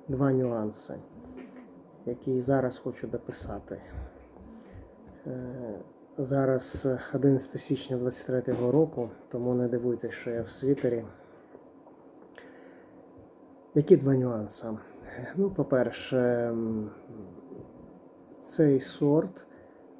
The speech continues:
часто не витримує нашого яскравого одеського сонечка.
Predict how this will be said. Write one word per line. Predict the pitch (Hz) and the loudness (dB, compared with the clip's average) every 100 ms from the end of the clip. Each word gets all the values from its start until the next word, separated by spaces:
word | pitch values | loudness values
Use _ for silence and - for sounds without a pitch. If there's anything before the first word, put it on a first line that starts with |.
| - - - - - - | -20 -20 -20 -20 -20 -12
часто | - 143 139 - 170 | -2 0 -2 0 4
не | 170 160 175 | 8 8 8
витримує | 139 - 147 139 143 151 156 | 6 0 2 4 6 6 4
нашого | 147 127 143 143 143 135 143 | 4 2 0 0 -2 2 2
яскравого | 131 - - 131 127 131 131 131 | 2 -2 -2 0 2 2 0 0
одеського | 143 120 120 123 - 123 127 | -2 0 0 0 -4 -4 -4
сонечка. | - 117 101 - - | -2 -4 -4 -8 -14